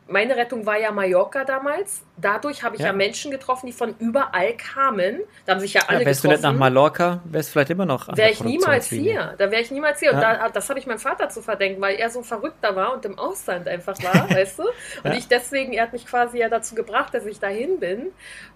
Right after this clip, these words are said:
Speaker 1: Und, ähm, heutzutage ist es dann auch nochmal so, also heutzutage muss man noch nicht mal reisen, heutzutage sieht man das ja auch in Social Media. Also es ist ja so,
Speaker 2: Genau.
Speaker 1: dank
Speaker 2: Das ist
Speaker 1: Social
Speaker 2: ja der,
Speaker 1: Media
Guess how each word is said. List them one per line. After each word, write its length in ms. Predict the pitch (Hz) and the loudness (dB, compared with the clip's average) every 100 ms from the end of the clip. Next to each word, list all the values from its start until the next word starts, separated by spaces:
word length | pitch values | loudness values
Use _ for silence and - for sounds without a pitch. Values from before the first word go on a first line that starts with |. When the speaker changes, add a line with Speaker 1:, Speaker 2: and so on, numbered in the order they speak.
| - | -2
Speaker 1:
Und, 520 | 214 214 214 214 208 | 2 2 2 -2 0
ähm, 580 | - 208 208 208 208 196 - | 2 4 2 -2 -4 -6 -2
heutzutage 500 | 226 233 - 294 269 | 0 0 0 2 2
ist 120 | 247 247 | 2 0
es 80 | |
dann 160 | - 247 | -2 -2
auch 100 | - | -2
nochmal 340 | 254 247 247 196 | -2 -2 -4 -4
so, 260 | 247 254 233 | 0 0 0
also 220 | 175 175 - | -6 -10 -4
heutzutage 400 | 208 220 240 226 | -4 -4 -6 -4
muss 180 | 214 233 | -4 -4
man 100 | 208 | -4
noch 120 | 196 | -4
nicht 140 | 233 196 | -6 -4
mal 60 | 180 | 0
reisen, 240 | 208 226 | 0 -2
heutzutage 600 | 214 208 202 214 196 196 | -6 -8 -10 -6 -2 -2
sieht 180 | 185 214 | -4 -6
man 100 | 208 | -4
das 140 | 196 196 | -4 -2
ja 100 | 180 | -4
auch 140 | 180 | -4
in 80 | 180 | -8
Social 320 | 196 196 185 | -4 -4 -4
Media. 220 | 196 185 | -2 -2
Also 220 | 160 185 - - - | -2 -4 -6 -20 -12
es 120 | 180 | -10
ist 100 | 233 269 | 0 2
ja 100 | 233 | 4
so, 340 | 220 208 196 - | 4 2 2 2
Speaker 2:
Genau. 540 | 131 127 131 135 123 - | 4 6 6 6 4 6
Speaker 1:
dank 220 | 233 349 | 6 6
Speaker 2:
Das 80 | - | 2
ist 40 | |
Speaker 1:
Social 240 | 302 - 151 | 2 8 10
Speaker 2:
ja 40 | |
der, 200 | 131 254 | 10 10
Speaker 1:
Media 220 | 247 269 | 8 4